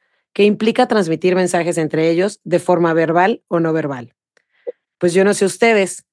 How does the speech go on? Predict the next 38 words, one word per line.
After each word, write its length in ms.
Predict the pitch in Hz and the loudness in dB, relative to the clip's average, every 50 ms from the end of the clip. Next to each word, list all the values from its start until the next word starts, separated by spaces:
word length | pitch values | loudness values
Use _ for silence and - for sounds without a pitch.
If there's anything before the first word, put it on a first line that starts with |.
| _ - | _ -4
pero 160 | 185 185 180 | 0 0 0
en 60 | 180 | 0
ocasiones 520 | 180 170 180 175 - 202 202 220 220 226 233 | 0 0 -2 0 0 0 0 0 0 2 0
hablo 220 | 208 190 208 208 | 0 2 0 -2
con 120 | - 202 | -2 -4
personas 480 | 165 180 160 - 180 170 180 185 180 - _ _ - | -4 -4 -4 -2 0 0 0 -2 -4 -6 _ _ -4
con 100 | 185 185 | -2 -2
las 140 | 180 170 - | -2 -2 -2
que 100 | 185 175 | -2 0
yo 140 | 185 190 | 0 0
creería 500 | 185 220 220 214 202 190 190 185 190 196 | 2 2 2 2 2 2 2 2 2 2
que 120 | 196 - 185 | 2 -2 -4
es 100 | - 196 | -4 -2
el 80 | 180 | -2
mismo 180 | 185 185 180 180 | -2 -2 -2 -2
idioma 380 | 180 165 170 165 170 175 214 _ _ _ _ _ _ _ _ - | -2 -2 -2 -2 -2 -6 -8 _ _ _ _ _ _ _ _ 0
y 100 | 196 196 | 2 2
no 220 | 202 202 202 208 | 4 4 2 2
logramos 380 | 214 202 190 185 180 175 175 175 | 2 2 0 0 -2 -4 -4 -6
enterne-, 480 | 156 - 147 135 143 139 135 135 - - | -6 -6 -6 -6 -6 -8 -8 -10 -8 -2
entendernos. 760 | 190 180 170 185 175 175 160 160 143 139 131 - - - _ _ _ _ _ _ _ _ | 0 0 2 2 2 2 2 0 -2 -4 -6 -8 -12 -20 _ _ _ _ _ _ _ _
Así 240 | - - 180 - 208 | -4 -4 0 0 2
que 100 | - 226 | 2 4
me 120 | 233 233 208 | 4 4 4
resonó 400 | 196 170 - 180 180 196 202 208 | 2 2 2 2 2 2 4 4
mucho 420 | 214 208 196 - - 165 185 - _ _ _ _ _ - | 4 2 2 0 -2 -4 -4 -4 _ _ _ _ _ -4
esto 280 | - 185 180 - 202 190 | -4 -4 -2 2 2 2
de 120 | 185 175 | 2 2
que 100 | 180 175 | 2 2
no 220 | 180 190 196 202 | 2 4 4 2
existe 560 | 214 214 - - - 190 175 - - 190 185 170 | 0 0 -2 -6 -6 -6 -8 -4 -2 0 0 0
el 100 | 151 151 | 0 0
mal 180 | 160 156 160 | -2 -2 -2
entendedor, 520 | 165 156 156 160 156 156 156 160 170 170 - | -2 -2 -4 -4 -2 -2 -2 -2 -2 -4 -6
sino 380 | - - 196 185 185 185 185 190 | -6 -2 0 2 2 2 2 2
el 120 | 185 180 | 2 2
mal 260 | 180 185 185 190 180 | 0 0 -2 -2 -4
comunicador. 580 | - 185 175 156 156 147 - - 139 139 147 | -4 -4 -4 -2 -4 -6 -8 -10 -14 -14 -14